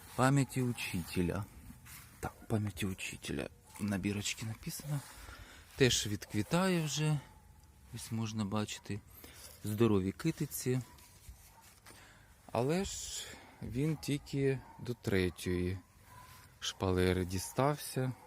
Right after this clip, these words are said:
Не дуже бистро росте. Ось тут бринзовка ще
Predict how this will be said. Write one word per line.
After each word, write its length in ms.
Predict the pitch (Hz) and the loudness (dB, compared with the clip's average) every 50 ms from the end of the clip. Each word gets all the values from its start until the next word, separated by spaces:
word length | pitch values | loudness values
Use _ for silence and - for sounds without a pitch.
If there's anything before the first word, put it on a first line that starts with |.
| - - - - - - - - - - - - - - - | -20 -20 -20 -20 -20 -20 -20 -20 -20 -20 -20 -20 -18 -6 0
Не 160 | 120 131 135 | 2 4 4
дуже 480 | 120 107 107 104 101 95 104 101 104 101 - - - - | 4 4 4 4 4 6 4 4 4 2 -4 -12 -14 -8
бистро 560 | - 104 104 101 98 - - - 104 104 95 | -2 2 4 4 4 2 -2 -2 -2 0 0
росте. 520 | 95 101 95 - - - - - 151 156 160 - - - - - - - - - - - - - - - - - | 0 0 -2 -4 -6 -8 -4 -2 -2 -2 -2 -4 -12 -20 -20 -20 -20 -18 -14 -14 -14 -14 -16 -20 -20 -18 -8 -4
Ось 220 | 107 110 - - | -4 -4 -4 -6
тут 320 | - - 117 107 - - - - - - - - - - - _ _ _ _ _ - | -4 -2 -2 -2 -2 -6 -16 -18 -20 -20 -20 -20 -20 -20 -20 _ _ _ _ _ -6
бринзовка 800 | - 101 107 107 104 104 95 101 117 135 156 175 - - - - 143 | 0 2 4 6 6 4 2 2 0 -2 -2 -2 -6 -10 -10 -10 -8
ще 320 | - - - 160 151 | -6 -6 -2 -2 -2